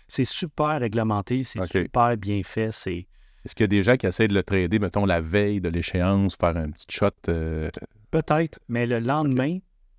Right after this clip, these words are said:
Speaker 1: le courtier va liquider votre position.
Speaker 2: Ouais.
Speaker 1: Que ce soit à la hausse ou à la baisse, il va sortir de la position.
Speaker 2: C'est ça. Donc, qu'on, qu'on le veuille ou non, ben, c-,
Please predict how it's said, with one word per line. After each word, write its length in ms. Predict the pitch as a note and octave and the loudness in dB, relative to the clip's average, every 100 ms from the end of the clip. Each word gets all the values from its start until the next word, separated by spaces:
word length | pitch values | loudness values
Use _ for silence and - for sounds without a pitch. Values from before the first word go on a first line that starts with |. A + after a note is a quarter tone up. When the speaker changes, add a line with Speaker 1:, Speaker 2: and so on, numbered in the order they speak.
| _ | _
Speaker 1:
le 160 | A2 G#2+ | -4 -2
courtier 420 | - G#2+ - C#3+ | -4 -8 0 0
va 120 | A2 | 2
liquider 300 | A2 - B2 | -2 -2 -2
votre 200 | A2+ G#2+ | -2 -2
position. 300 | A2 F#2 - | -4 -6 -4
Speaker 2:
Ouais. 180 | F2+ F#2 | 0 0
Speaker 1:
Que 80 | F2 | -2
ce 120 | - | -6
soit 180 | A#2 C3 | -2 2
à 40 | A#2+ | 2
la 100 | A2+ | 2
hausse 220 | C#3 - | -2 -2
ou 20 | |
à 40 | |
la 120 | A2 F#2+ | 0 0
baisse, 320 | A2+ E3 - | -2 -2 -6
il 80 | G#2 | -4
va 80 | |
sortir 400 | G2+ G#2+ - B2 | -2 -4 -2 -2
de 80 | A#2+ | -2
la 80 | G2+ | -2
position. 580 | - F#2 - - F2+ - _ _ _ _ - - | -2 -4 -4 -8 -8 -12 _ _ _ _ -20 -8
Speaker 2:
C'est 80 | F2+ | -6
ça. 180 | E2+ E2+ E2 _ - _ _ _ - | 0 -2 -2 _ -20 _ _ _ -2
Donc, 240 | E2+ E2 | 0 2
qu'on, 140 | E2 | 0
qu'on 160 | D#2 F2+ | 2 2
le 40 | |
veuille 140 | E2 F#2 | 4 4
ou 80 | E2+ | 4
non, 240 | F2+ G2 | 4 2
ben, 160 | D#2+ - | 0 -6
c-, 160 | F#2+ - | -14 -20